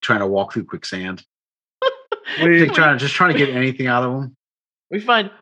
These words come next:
Speaker 3: one thing that we enjoy, and we, we harp on it forever. <laughs>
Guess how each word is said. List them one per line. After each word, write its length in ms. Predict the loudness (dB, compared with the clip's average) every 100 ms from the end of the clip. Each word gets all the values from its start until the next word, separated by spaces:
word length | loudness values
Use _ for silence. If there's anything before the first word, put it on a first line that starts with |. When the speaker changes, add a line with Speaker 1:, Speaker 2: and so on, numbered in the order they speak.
| -14
Speaker 3:
one 340 | -2 2 2
thing 240 | 2 -2 -2
that 80 |
we 120 | -4 -6
enjoy, 400 | -6 -4 -2 -2 -4
and 80 | -6
we, 140 | -8 _ _
we 160 | -10 -10
harp 420 | -8 -2 0 0
on 140 | -6
it 140 | -6 -12
forever. 420 | -8 -6 -6 -8 -10
<laughs> 60 | -6